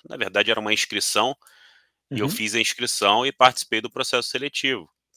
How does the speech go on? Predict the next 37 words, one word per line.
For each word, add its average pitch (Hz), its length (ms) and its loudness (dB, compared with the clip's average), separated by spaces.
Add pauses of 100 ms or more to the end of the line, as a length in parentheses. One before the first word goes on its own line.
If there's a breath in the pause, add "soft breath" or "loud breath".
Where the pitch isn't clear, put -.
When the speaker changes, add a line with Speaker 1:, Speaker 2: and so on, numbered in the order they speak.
Speaker 1:
Fiquei, 92 360 -2
Speaker 2:
Uhum. 123 180 -6
Speaker 1:
no 101 100 -12
primeiro 98 280 -4
momento, 98 320 -4
até 98 220 2
realmente 101 540 -2 (400 loud breath)
muito 110 280 -6
bem 113 180 4
impressio-, 117 460 -4
impressionado 123 760 2
pelo 92 200 -8
processo 92 340 -6
seletivo, 90 320 -6
que - 60 -8
são 98 120 -8
cinco 101 300 0
etapas, 101 840 8
é 95 40 0
um 107 80 -2
processo 92 720 -2
efetivamente, 98 1160 -2 (480 loud breath)
é, 95 200 2
é 92 40 2
sério, 90 580 8
né, 80 140 -12 (180)
com, 80 240 -16
com 92 160 -6
análise 90 380 2
curricular 92 540 0
de 107 120 -2
início, 117 520 -2
depois 107 460 -2
uma 90 160 -2
prova 85 300 -6
de 131 140 0
aula, 101 520 6